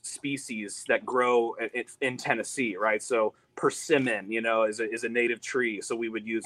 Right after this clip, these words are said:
like, maybe have a persimmon flavor, or, uh, you know, down the road, you know, just kind of, uh,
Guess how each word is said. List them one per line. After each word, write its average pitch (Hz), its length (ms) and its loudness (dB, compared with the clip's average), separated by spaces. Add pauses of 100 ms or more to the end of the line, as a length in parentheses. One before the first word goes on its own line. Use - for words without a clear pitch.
like, 110 200 0
maybe 120 200 -2
have 117 180 2
a 113 40 -2
persimmon 123 540 -2
flavor, 101 400 0 (280)
or, 110 340 8
uh, 110 120 -2
you 127 140 -4
know, 113 100 -4
down 113 260 -2
the 113 60 -8
road, 113 240 -4
you 123 60 -12
know, 107 140 -6
just 110 220 -10
kind 120 140 2
of, 110 160 -2
uh, 110 140 2